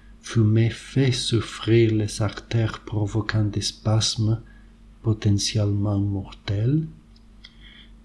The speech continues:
Fumer influe sur la coagulation du sang et notamment favorisant, entre autres,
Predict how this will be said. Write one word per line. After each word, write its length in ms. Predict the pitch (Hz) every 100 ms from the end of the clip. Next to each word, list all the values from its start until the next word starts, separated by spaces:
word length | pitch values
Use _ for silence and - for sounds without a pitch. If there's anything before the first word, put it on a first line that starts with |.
| -
Fumer 520 | - 117 110 113 110 110 -
influe 580 | 120 147 - - 127 131
sur 320 | - 120 104
la 140 | 104 104
coagulation 800 | - 117 104 117 117 107 113 110
du 220 | 110 110
sang 360 | - 113 110 117 - - -
et 80 |
notamment 640 | 113 120 127 127 113 110 110
favorisant, 1000 | - 113 104 101 98 98 - 117 117 - -
entre 340 | 104 - - - -
autres, 500 | 117 131 - -